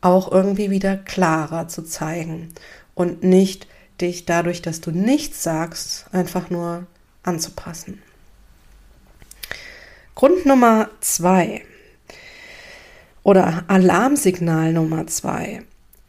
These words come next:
Du fühlst dich nicht sicher, wirklich alle Teile von dir zu zeigen.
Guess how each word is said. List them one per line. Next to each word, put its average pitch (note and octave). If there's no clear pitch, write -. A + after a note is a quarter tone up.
Du A3
fühlst B3+
dich B3
nicht G3
sicher, G3
wirklich A3
alle A3+
Teile F3+
von F3+
dir E3
zu -
zeigen. -